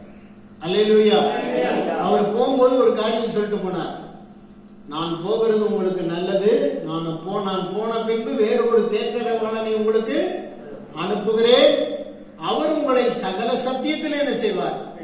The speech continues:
வழி நடத்துவார்னு" சொன்னார். அப்போ அவர் இந்த உலகத்தை விட்டு போய் பிதாவாகிய தேவனுக்கு பக்கத்துல அப்படின்னு அவர் சொல்றார். அப்படின்னா இயேசுவாக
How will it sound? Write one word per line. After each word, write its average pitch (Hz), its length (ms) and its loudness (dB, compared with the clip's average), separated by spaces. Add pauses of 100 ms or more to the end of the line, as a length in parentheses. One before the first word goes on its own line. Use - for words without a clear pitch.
(380)
வழி 196 260 0
நடத்துவார்னு" 165 840 -4
சொன்னார். - 200 -14 (840)
அப்போ 175 340 -2 (840)
அவர் 302 380 2
இந்த 294 200 2
உலகத்தை 285 560 4
விட்டு 247 240 -2
போய் 202 360 0
பிதாவாகிய 285 720 2
தேவனுக்கு 262 540 4 (100)
பக்கத்துல 247 440 -2 (320)
அப்படின்னு 208 360 0
அவர் 226 280 0
சொல்றார். 202 380 0 (760)
அப்படின்னா 196 380 -4 (1000)
இயேசுவாக 233 680 2